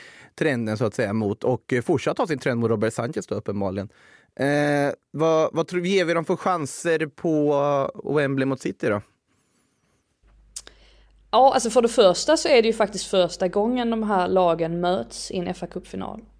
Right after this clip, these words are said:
Speaker 2: Har aldrig hänt tidigare. Så att det, det är ju väldigt speciellt.
Speaker 1: Mm.
Speaker 2: Jag tror ju ändå att även om Man City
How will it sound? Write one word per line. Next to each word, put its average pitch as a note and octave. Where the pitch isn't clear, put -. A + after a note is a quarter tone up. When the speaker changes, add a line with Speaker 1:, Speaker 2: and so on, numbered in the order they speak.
Speaker 2:
Har G3
aldrig G3
hänt F3
tidigare. -
Så -
att F3
det, F#3
det G3+
är G#3
ju G3
väldigt F#3+
speciellt. G3
Speaker 1:
Mm. A#2
Speaker 2:
Jag F#3+
tror F#3+
ju G#3+
ändå F#3
att E3
även F#3
om F#3
Man F3+
City F#3